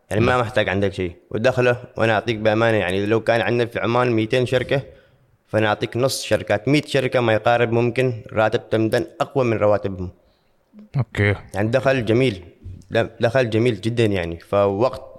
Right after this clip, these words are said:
Speaker 1: أنت وقت تحدد وقتك. إجازات عندك أنت تحددهم نفس الشيء.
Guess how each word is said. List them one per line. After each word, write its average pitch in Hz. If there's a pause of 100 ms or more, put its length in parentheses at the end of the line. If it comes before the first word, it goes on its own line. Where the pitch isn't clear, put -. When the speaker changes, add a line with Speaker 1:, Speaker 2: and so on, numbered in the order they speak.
(100)
Speaker 1:
أنت 110
وقت -
تحدد 110
وقتك. 101 (540)
إجازات 104
عندك 110
أنت 110
تحددهم 110
نفس 110
الشيء. 98